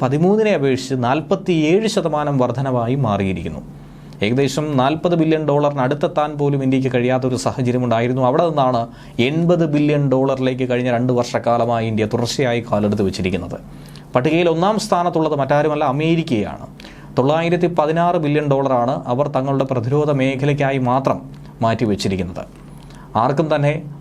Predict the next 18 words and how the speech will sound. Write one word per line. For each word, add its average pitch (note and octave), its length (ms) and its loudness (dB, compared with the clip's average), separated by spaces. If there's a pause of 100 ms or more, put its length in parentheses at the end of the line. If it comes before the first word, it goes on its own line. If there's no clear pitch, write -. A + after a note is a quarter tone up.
(500)
അടുത്തെത്താൻ D3+ 520 2
കഴിയാത്ത D3 440 2
രീതിയിലുള്ള C3 460 2 (200)
ഒരു A2+ 160 0
വലിയ A#2 360 2 (920)
സംഖ്യയിലേക്കാണ് B2+ 680 2
അവർ A2+ 180 0
മാറിയിരിക്കുന്നത്. A#2+ 600 0
രണ്ടാം D#3 300 0 (100)
സ്ഥാനത്തുള്ളത് C#3+ 540 0 (100)
ചൈനയാണ്. G#2 520 -2 (100)
ചൈന A2 220 0 (1040)
ഇരുന്നൂറ്റി F3 440 2
തൊണ്ണൂറ്റിയാറ് E3 720 2
ബില്യൺ D#3 260 0
ഡോളറാണ് C3 440 0 (360)
പ്രതിരോധ C3 320 0 (100)
മേഖലയ്ക്കായി B2+ 540 0